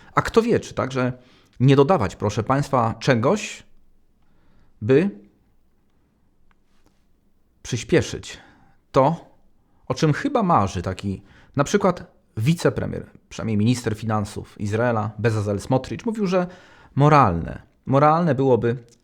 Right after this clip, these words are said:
zagłodzić na śmierć dwa miliony ludzi, wszystkich Palestyńczyków w strefie Gazy. Ale może na to świat nie pozwolić. To jest jedyna jego obawa.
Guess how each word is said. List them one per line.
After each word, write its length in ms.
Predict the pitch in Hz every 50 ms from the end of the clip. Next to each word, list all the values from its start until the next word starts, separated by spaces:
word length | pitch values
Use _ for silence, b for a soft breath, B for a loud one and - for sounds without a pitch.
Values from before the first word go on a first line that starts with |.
| _ _ _
zagłodzić 560 | - 110 139 127 104 107 101 90 107 107 -
na 100 | - 202
śmierć 440 | 185 - - 143 113 104 104 - -
dwa 180 | 110 107 117 113
miliony 320 | 113 104 98 101 127 156
ludzi, 400 | 147 120 98 92 110 143 175 185 -
wszystkich 400 | - - - 131 - - - 170
Palestyńczyków 680 | - - 143 127 120 - - 147 127 - 95 - 113 113
w 20 | -
strefie 280 | - 107 107 - 156
Gazy. 300 | 156 131 98 90 92 82 B B B B B B B -
Ale 180 | - 147 160
może 240 | 165 185 185 175 175
na 80 | 175 170
to 100 | - 170
świat 360 | - - - 190 123 - -
nie 80 | 90
pozwolić. 540 | - - - - - - - - - - -
To 100 | - 170
jest 160 | 185 180 180
jedyna 280 | - 170 180 202 190 175
jego 260 | 175 170 175 165 -
obawa. 680 | - 139 135 117 127 120 107 95 82 80 78 78 -